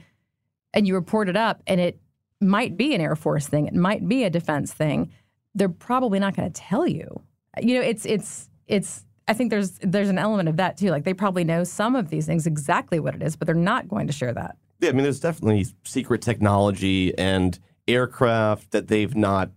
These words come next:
Speaker 2: divulged yet to the public, and that'll always be a thing. I think, I think the ones that really stand out, though, are the objects in the sky that are moving in ways that seemingly defy the laws of physics or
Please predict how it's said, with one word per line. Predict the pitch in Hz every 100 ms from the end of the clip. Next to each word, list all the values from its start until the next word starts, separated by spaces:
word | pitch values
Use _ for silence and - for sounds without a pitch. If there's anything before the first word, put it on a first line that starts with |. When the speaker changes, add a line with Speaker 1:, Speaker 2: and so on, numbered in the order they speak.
| 101
Speaker 2:
divulged | 110 95 98 101 87 - -
yet | 95 85 - _ _ -
to | 113
the | 98
public, | 82 101 90 90 90
and | 104 107
that'll | 123 113 -
always | 110 107 104 95
be | - 95
a |
thing. | - 85 76 - - _ _ _
I | -
think, | 135 139
I |
think | 143
the | 143
ones | 113 117 110
that | 87 107 -
really | 110 101
stand | - - 110 98 -
out, | 107 113 -
though, | 110 101 95 95 92 - _ _ _
are | 117 113 107 107
the | - 120
objects | 110 120 117 127
in | 123
the |
sky | 107 - 110 107 104
that | 101 101
are | 101
moving | 104 127 120 117
in | 110
ways | 107 107 104 98
that | - 101 - -
seemingly | - 151 151 135
defy | 117 110 113 110
the | 107
laws | 104 107 104
of | 101 90
physics | - 120 110 107 -
or | 98 110 98 95